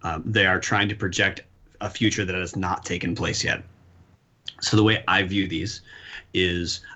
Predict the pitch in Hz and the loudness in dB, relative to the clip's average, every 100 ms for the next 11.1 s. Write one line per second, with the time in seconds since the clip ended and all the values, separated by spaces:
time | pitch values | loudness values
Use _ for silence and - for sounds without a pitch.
0 | - 95 90 90 98 - - - 92 85 | 0 2 2 2 0 -2 -6 -2 -4 -4
1 | 80 92 87 - 92 82 92 92 - 107 | -4 -2 -2 -4 -6 -2 0 0 -4 -6
2 | 98 90 - 82 82 - 113 113 - - | -4 -2 -2 -2 -2 2 2 2 -2 -6
3 | - - - 98 92 92 92 92 92 - | -14 -10 -2 2 4 2 0 -4 -2 0
4 | 92 92 92 92 85 90 - - - 117 | 0 0 0 -2 0 -4 -4 -8 -4 0
5 | 101 98 135 120 107 104 107 110 113 95 | 0 2 2 4 2 0 -2 -2 -4 -4
6 | 92 85 - - 101 92 90 92 90 87 | -4 -4 -4 -2 -2 -4 -4 -4 -4 0
7 | 101 127 120 104 98 92 92 90 87 87 | 2 4 2 -2 -2 -2 -2 -2 0 -2
8 | 98 - 107 95 85 - - - 95 90 | -4 -6 -2 0 -2 -6 -18 -10 -4 0
9 | 92 92 - 95 92 92 87 - 90 90 | 0 0 0 2 2 2 0 -2 -4 0
10 | 98 87 87 80 - 85 87 - 87 78 | 2 0 -2 -6 -4 -4 -2 2 2 0